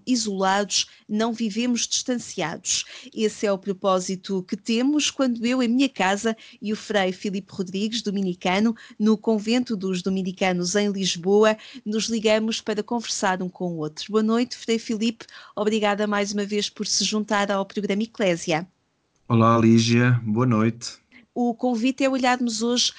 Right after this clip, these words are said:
Speaker 1: para a liturgia desta quarta-feira da Semana Santa. E a primeira leitura do livro de Isaías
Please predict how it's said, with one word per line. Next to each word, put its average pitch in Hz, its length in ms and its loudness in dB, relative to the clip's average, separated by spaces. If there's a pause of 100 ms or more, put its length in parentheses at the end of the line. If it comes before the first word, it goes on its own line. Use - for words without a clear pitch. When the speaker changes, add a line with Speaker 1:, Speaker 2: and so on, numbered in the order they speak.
(240)
Speaker 1:
para 233 520 2
a 220 80 -2
liturgia 226 720 -2
desta 220 340 -2
quarta-feira 226 840 -2 (260)
da 220 160 0
Semana 220 340 -2
Santa. 185 460 -4
E 240 260 0
a 233 240 2
primeira 247 400 0
leitura 240 540 0
do 220 160 -2
livro 208 340 0
de 190 120 -6
Isaías 202 760 2